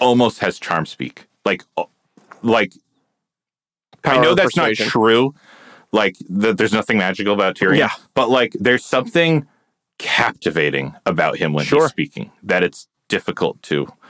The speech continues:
Speaker 1: But, it, but it, it, Grey Worm should be impervious to it.
Speaker 2: Yes.
Speaker 1: He should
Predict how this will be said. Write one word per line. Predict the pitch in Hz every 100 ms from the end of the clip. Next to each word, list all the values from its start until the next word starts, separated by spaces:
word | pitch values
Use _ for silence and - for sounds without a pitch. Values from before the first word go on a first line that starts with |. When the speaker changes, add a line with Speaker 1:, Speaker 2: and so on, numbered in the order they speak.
| _ _ _
Speaker 1:
But, | 107 98
it, | 113 117
but | 123
it, | 120 123 135
it, | 95 98
Grey | 90 123 160
Worm | 117 95 90
should | - 101
be | 90 90 78 -
impervious | 85 - 110 76 - -
to |
it. | 156
Speaker 2:
Yes. | 127 - - - _ - _ _ _ _ _ -
Speaker 1:
He | 151 131
should | 101